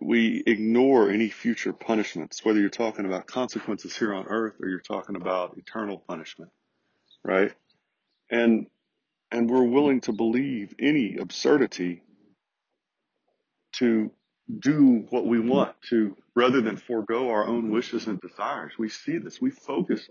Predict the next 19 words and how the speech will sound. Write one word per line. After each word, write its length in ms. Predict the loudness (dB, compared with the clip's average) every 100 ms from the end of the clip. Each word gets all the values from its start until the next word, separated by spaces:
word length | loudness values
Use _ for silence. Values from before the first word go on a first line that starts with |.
| -12
on, 340 | -10 -10 -14 _ _ _ _
what 120 | -2
do 60 | -2
we 60 |
focus 420 | -4 -4 -6 -6 -10
on? 160 | -6
What 100 | 0
do 40 | 2
we 80 |
spend 260 | 2 0 -2
our 100 | -2
time 300 | -4 -6 -4
on? 140 | -4
We 80 | -4
talked 240 | -2 -2 0
about 220 | 0 0
this 180 | -4 -4
last 300 | -4 -6
week. 120 | -12